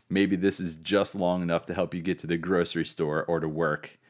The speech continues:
or whatever. Let's go. Okay. Ideas that I've written down are, the divine can be overwhelming,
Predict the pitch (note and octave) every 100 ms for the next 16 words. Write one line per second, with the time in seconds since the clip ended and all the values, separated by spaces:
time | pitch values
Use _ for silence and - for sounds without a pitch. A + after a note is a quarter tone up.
0 | _ - - _ _ _ _ _ _ _
1 | _ G2 E2 D2+ C#2+ G#1+ G1+ G1+ _ _
2 | - G#2 G#2 D#2 - - _ _ _ _
3 | _ _ _ _ _ _ - - G#2 E2
4 | - _ _ _ _ _ _ _ _ _
5 | _ _ _ _ _ _ _ _ G#2+ C3+
6 | B2+ G2+ - - - G#2+ E2+ F#2 G2+ A2+
7 | G2 E2+ C#2 - F#2+ D#2+ - - _ _
8 | _ _ _ - G2+ E2 G#2 D#2+ G#2 A2
9 | B2+ D3 D#3+ - A2+ F#2+ F2+ F2+ - G2
10 | G#2+ A2+ G2+ E2 E2 D#2+ B1+ B1+ B1